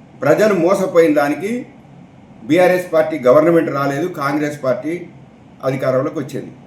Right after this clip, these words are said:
కాంగ్రెస్ పార్టీ కక్ష సాధింపు చర్యల్లో భాగంగా అంతకుముందు బీఆర్ఎస్ పార్టీ సర్పంచ్లే ఎక్కువ మొత్తంలో ఉన్నారు, ఎంపీటీసీలే ఎక్కువ మొత్తంలో ఉన్నారు కాబట్టి వాళ్ళని ఇబ్బంది పెట్టాలనే ఉద్దేశంతో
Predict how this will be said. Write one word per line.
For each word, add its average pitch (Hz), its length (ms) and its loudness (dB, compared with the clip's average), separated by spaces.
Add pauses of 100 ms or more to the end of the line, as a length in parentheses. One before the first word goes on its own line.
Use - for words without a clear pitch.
(760)
కాంగ్రెస్ 220 580 0
పార్టీ 202 600 2 (760)
కక్ష - 300 0
సాధింపు 196 640 4
చర్యల్లో 170 640 4
భాగంగా 147 840 2 (720)
అంతకుముందు 208 520 -2
బీఆర్ఎస్ 196 600 6
పార్టీ 185 360 -2
సర్పంచ్లే 180 760 -2
ఎక్కువ 170 260 0
మొత్తంలో 170 360 2
ఉన్నారు, 151 440 -2
ఎంపీటీసీలే 156 680 -2
ఎక్కువ 147 200 -4
మొత్తంలో 147 440 -2
ఉన్నారు 127 280 0
కాబట్టి 123 380 0
వాళ్ళని 208 460 4
ఇబ్బంది 202 300 0
పెట్టాలనే 170 500 -2
ఉద్దేశంతో 147 560 -2